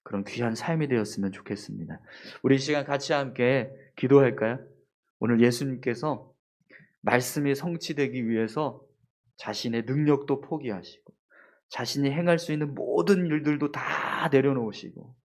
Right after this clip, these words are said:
끝까지 순종하셨던 모습. 그 모습은 사실 원하는 모습이 아니에요. 예수님도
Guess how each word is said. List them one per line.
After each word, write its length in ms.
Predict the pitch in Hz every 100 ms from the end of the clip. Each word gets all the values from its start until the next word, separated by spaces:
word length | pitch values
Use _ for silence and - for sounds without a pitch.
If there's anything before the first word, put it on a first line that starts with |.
| _ _ _ _ _ _
끝까지 600 | - - _ - 139 143
순종하셨던 880 | - 175 165 147 123 113 - 104 98
모습. 240 | - _ _ _ _ _ _ _ _ _ _ _ _ _
그 120 | -
모습은 600 | 156 156 156 160 180 123 - _ -
사실 560 | - 180 190 160 104 - _ _ _ _ _ _ _
원하는 560 | 123 135 170 185 180 165
모습이 340 | 143 139 135
아니에요. 260 | 95 82 - - _ _
예수님도 920 | 113 127 139 151 147 139 160 123 -